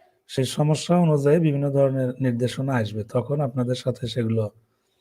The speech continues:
আমরা শেয়ার করতে পারবো, ঠিক আছে? সর্বশেষ কমেন্ট,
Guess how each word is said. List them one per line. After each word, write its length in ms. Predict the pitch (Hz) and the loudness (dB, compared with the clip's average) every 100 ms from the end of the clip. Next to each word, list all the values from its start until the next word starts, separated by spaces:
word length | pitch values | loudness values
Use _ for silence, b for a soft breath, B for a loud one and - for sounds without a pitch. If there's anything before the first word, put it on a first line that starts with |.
| _ _ - | _ _ -6
আমরা 420 | 123 117 110 104 - _ _ _ _ _ _ _ | -2 2 2 2 -6 _ _ _ _ _ _ _
শেয়ার 340 | - 151 143 | 0 8 8
করতে 380 | 131 135 113 - | 8 0 -2 -6
পারবো, 280 | 107 95 95 | -4 -4 -6
ঠিক 240 | 95 147 160 | -6 0 0
আছে? 280 | 131 104 95 | 0 -4 -8
সর্বশেষ 580 | - 165 165 160 175 175 | 0 6 6 6 4 2
কমেন্ট, 420 | - 151 147 180 | 2 2 2 0